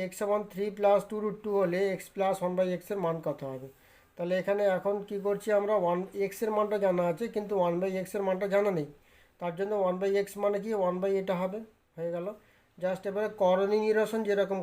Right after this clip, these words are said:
করা হয়, নিচেরটার বিপরীত চিহ্ন দিয়ে উপর নিচে গুণ করতে হবে, তাই করা হলো। করে তাহলে উপরে থ্রি minus টু root টু, আর নিচে দুটো a plus b into a minus b, এটা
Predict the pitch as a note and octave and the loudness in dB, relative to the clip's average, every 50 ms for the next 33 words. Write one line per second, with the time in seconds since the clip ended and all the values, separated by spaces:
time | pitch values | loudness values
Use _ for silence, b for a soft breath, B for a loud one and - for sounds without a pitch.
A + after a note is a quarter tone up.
0 | E3+ F3 D#3+ E3+ E3+ E3 G3+ B3+ C#4+ - - _ _ _ _ _ _ _ _ _ | 0 0 2 2 2 2 0 -2 -2 -6 -14 _ _ _ _ _ _ _ _ _
1 | _ _ _ _ _ _ _ F3 D#3+ D#3 D#3 D3+ D#3 D#3 D#3+ E3+ E3+ F3 G3+ G3+ | _ _ _ _ _ _ _ -20 -16 -12 -10 -8 -8 -6 -8 -8 -4 -2 -4 -4
2 | F#3 F#3+ F#3+ F3+ - - G3+ G#3 G#3 G3+ G3+ F3+ F3 F#3+ F3 G3 G3+ G3 G3+ G3+ | -4 -6 -16 -12 -4 0 0 0 0 -2 -6 -8 -8 -6 -2 -2 0 2 0 0
3 | F3+ E3+ E3+ - - G#3 G3+ G3+ G#3 G#3+ G3 G#3 A#3+ A#3 G3+ F3+ F#3 G3 G3 F#3+ | -2 -8 -12 -10 -8 -6 -4 -2 -2 -2 -2 0 -2 -2 -2 -2 -2 -2 -2 -2
4 | F3+ G3+ F#3+ F3 F#3 F3+ F3+ F3+ F3+ F3 E3+ - F3+ F3 F3+ F3 A3 D4 - b | -2 -4 -2 -2 -2 -2 -2 -2 -2 -4 -2 -2 0 0 0 -2 -4 -6 -10 b
5 | b b b b b b b - - F3 F3 E3+ F#3 F3+ F3 F3 E3+ F3+ G3+ A#3 | b b b b b b b -6 -2 -2 -2 0 0 0 0 2 0 0 -2 -4
6 | B3 - - F3 E3+ F3 G#3 C4+ D4+ - - _ _ _ _ _ _ - F3+ E3+ | -6 -4 0 0 0 0 0 -2 -4 -8 -14 _ _ _ _ _ _ -12 -8 -8
7 | F3 F3 E3+ F#3 F#3+ F3+ - F#3+ F#3 F#3 F3+ F3+ F3+ F#3 F3+ F3+ - F#3+ F3+ F#3 | -6 -6 -4 -4 -4 -4 -6 -6 -4 -2 0 0 2 2 0 -2 -4 -6 -4 -4
8 | F#3+ F#3+ - - B3 C4 D#4 - - - - E3 D#3+ E3 D#3+ F#3 - F#3 F#3 - | -6 -6 -6 -8 -8 -8 -8 -10 -14 -10 -8 -6 -4 -4 -4 -4 -6 -6 -8 -16
9 | - - - G3 F3+ D#3 D3+ E3+ E3 F#3+ F#3+ F3+ E3+ E3+ F3+ F3+ F3 - F#3 F3+ | -20 -20 -18 -14 -12 -10 -8 -6 -6 -4 -4 -2 -2 0 -2 -2 -4 -2 0 2
10 | F3+ F3 D#3 D#3+ E3 F#3+ F#3+ F#3+ F#3 F3 G3+ G3 F#3 F3+ F#3 F#3 F#3 E3+ E3+ F#3 | 2 2 0 -2 -6 -6 -4 -4 -4 0 0 0 2 2 2 2 2 0 -2 -6
11 | G3+ G3+ G3+ G3+ b b b b b b b b b b - E3 F3 | -6 -6 -6 -8 b b b b b b b b b b -6 -4 -4